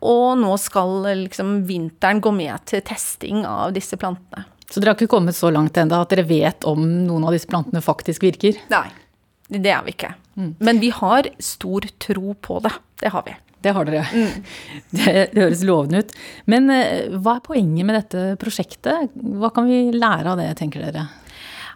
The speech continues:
Speaker 1: Altså, vi vet jo fra før av at den moderne farmasien, eh, jo er bygget på,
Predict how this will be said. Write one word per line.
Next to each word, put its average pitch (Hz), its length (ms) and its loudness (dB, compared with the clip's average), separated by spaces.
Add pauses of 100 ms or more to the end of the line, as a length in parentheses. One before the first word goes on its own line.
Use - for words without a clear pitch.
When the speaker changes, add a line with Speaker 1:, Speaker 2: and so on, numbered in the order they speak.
(300)
Speaker 1:
Altså, 277 220 2 (580)
vi 202 320 0
vet 175 560 -4
jo 269 80 2
fra 254 160 0
før 180 320 -2
av 208 280 0 (120)
at - 400 -10
den 202 320 -2
moderne 185 640 -2
farmasien, 202 880 0 (220)
eh, 214 240 0
jo 196 260 0
er 185 240 -4
bygget 185 720 -2
på, 196 400 0